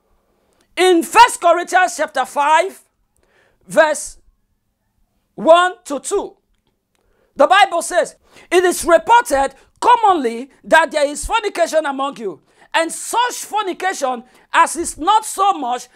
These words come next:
as named among the Gentiles, that one should have his father's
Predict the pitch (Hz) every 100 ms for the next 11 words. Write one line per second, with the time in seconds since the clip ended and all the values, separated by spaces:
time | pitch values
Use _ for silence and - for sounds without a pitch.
0 | - 294 277 269 381 427 403 311 320 349
1 | 277 214 285 277 214 160 - - - _
2 | _ _ _ _ _ _ - 220 330 226
3 | - _ 175 185 302 427 466 466 - -
4 | - 320 247 226 349 392 370 - _ 214
5 | 339 339 - - 339 392 381 381 370